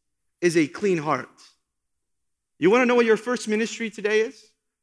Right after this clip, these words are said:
Oftentimes we misinterpret what our first ministry is. Your first ministry, understand this, as a man and woman of God, your first ministry is holiness.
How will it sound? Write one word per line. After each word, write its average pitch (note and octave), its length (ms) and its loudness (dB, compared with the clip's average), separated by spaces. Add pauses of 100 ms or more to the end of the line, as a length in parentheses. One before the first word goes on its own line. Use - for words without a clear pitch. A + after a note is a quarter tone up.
(680)
Oftentimes G3+ 520 0
we G#3 120 -2
misinterpret G3+ 1700 -2
what F#3+ 120 2
our F#3 80 4
first G3 320 0
ministry F#3 440 -2
is. C#3 140 0
Your F#3+ 100 6
first G#3 300 -2
ministry, G3+ 340 -2
understand F#3 460 -2
this, F3 220 -2 (240)
as C#3+ 140 -2
a D3 60 -4
man F3 220 2
and G3+ 120 0
woman G3+ 180 2
of D#3 140 0
God, E3 180 0
your F3 80 2
first G3+ 260 0
ministry F#3 380 -4
is C#3 120 -4
holiness. C3+ 720 -6